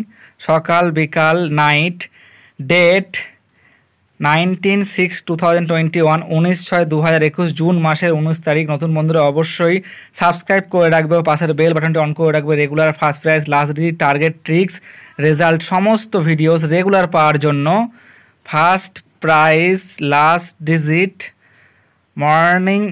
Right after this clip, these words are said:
ইলেভেন ফিফটি ফাইভ এএম, সকাল এগারোটা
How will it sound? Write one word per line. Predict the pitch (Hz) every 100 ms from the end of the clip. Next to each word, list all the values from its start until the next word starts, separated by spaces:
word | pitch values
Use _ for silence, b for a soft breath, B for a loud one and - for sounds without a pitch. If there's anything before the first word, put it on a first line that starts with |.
| 156
ইলেভেন | 156 170 175
ফিফটি | 165 170 165 165
ফাইভ | 160 170 170 - 156
এএম, | 143 147 190 220 220 _ b b b
সকাল | - 156 156 170 175 190 220 - 151
এগারোটা | 151 160 170